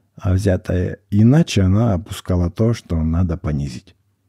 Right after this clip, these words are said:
А получать ее можно было только в русских курных избах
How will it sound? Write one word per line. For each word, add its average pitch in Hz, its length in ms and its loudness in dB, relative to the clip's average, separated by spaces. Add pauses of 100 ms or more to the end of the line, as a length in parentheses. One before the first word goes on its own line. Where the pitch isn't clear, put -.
(1500)
А - 100 0
получать 156 480 4
ее 151 160 4
можно 170 320 4
было 143 260 4
только 160 380 2
в 127 80 6
русских 135 420 2
курных 127 460 4
избах 85 480 2